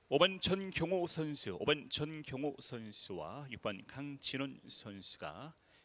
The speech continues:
경주 시작과 동시에 바깥쪽으로 이동했다가 대열 앞쪽으로 자리를 잡았습니다. 오 번 전경호 선수 옆쪽으로, 육 번의 강진훈 선수 안쪽은, 사 번 김민호 선수 바깥쪽으로,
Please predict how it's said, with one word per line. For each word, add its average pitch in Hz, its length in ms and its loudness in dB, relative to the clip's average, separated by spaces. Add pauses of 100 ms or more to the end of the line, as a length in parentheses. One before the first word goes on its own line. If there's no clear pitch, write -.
(120)
경주 120 400 -6
시작과 - 560 -4
동시에 110 840 -10
바깥쪽으로 - 1000 -6
이동했다가 98 800 -8
대열 101 320 0
앞쪽으로 - 760 -2 (140)
자리를 101 480 -4 (100)
잡았습니다. - 800 -2 (1700)
오 139 60 8
번 190 240 8
전경호 214 720 8
선수 147 580 0
옆쪽으로, 113 640 -4
육 101 100 -14
번의 95 240 -2
강진훈 139 800 -6
선수 113 640 -8
안쪽은, 101 640 -6
사 - 160 -2
번 127 220 0
김민호 143 540 -2
선수 120 380 -6
바깥쪽으로, 110 960 -6